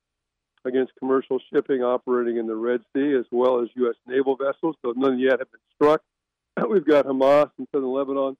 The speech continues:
still firing, uh, missiles and artillery into northern Israel, point of escalation. And then, of course, the ongoing attacks against U S forces in Iraq and Syria. And sadly, you know,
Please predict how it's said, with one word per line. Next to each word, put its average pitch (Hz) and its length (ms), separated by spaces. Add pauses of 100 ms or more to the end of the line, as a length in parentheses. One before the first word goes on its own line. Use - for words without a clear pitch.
(680)
still 147 260
firing, 139 480 (180)
uh, 127 180
missiles 139 520
and 120 200
artillery 131 520
into 123 160
northern 123 480 (380)
Israel, 160 420 (480)
point 139 180
of 117 80
escalation. 123 760
And 131 140
then, 135 120
of 123 80
course, 127 300 (460)
the 131 100
ongoing 127 580 (120)
attacks 135 540
against 123 380
U 139 160
S 123 160
forces 135 260 (400)
in 120 80
Iraq 123 360
and - 100 (100)
Syria. 180 200 (760)
And 147 220
sadly, 175 260
you 135 80
know, 131 220